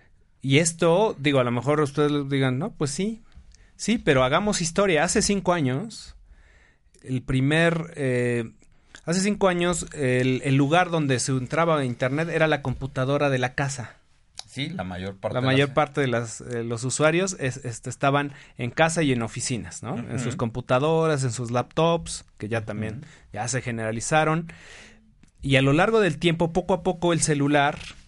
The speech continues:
Speaker 2: Ujú.
Speaker 1: eh, y todo el acceso a internet se ha ido yendo hacia, hacia lo móvil,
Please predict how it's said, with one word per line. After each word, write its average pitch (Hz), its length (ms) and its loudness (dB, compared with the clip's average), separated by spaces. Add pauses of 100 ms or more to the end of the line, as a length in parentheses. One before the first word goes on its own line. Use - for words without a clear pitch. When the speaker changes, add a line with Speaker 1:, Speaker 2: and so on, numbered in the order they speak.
(320)
Speaker 2:
Ujú. 113 400 -8
Speaker 1:
eh, 120 340 0
y 127 140 0
todo 156 320 4
el 151 80 4
acceso 143 360 0
a - 20 2
internet 139 380 0
se 147 100 0
ha 139 40 6
ido 139 220 4
yendo 131 420 2
hacia, 139 520 -2 (260)
hacia 139 420 -2
lo 131 300 -2
móvil, 123 340 2